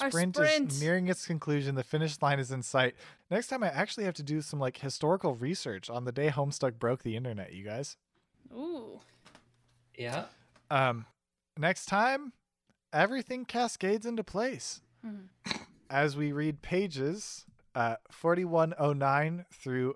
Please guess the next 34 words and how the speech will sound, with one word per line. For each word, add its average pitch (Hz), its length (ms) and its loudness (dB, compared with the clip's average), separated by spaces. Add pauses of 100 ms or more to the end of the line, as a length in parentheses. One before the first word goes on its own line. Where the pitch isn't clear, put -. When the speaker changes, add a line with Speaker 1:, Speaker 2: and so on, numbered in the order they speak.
Speaker 2:
forty-one 139 580 2
twelve. 143 580 2 (920)
It's 185 160 2
four 165 240 6
pages. 117 680 -2 (340)
Speaker 1:
But 285 300 2
I, 277 300 0
I - 20 4
believe 294 340 2
one 285 200 4
of 269 100 0
them 262 180 2
is 254 380 2
a 254 80 -2
Flash 240 540 0
animation 233 460 0
that 226 100 -2
is 220 100 -10
fifteen 247 420 0
minutes 202 280 -4
long, 190 340 0
correct? 202 420 -2
Speaker 2:
Yes. 139 460 0 (260)
And 147 120 2
another 165 240 6
one's 156 160 4
a - 20 2
Speaker 1:
Yes. - 100 -2
Speaker 2:
Flash 143 300 4
animation 131 380 0
that's 120 180 -2
three 127 220 0
pages 107 400 -6
long. 98 200 -6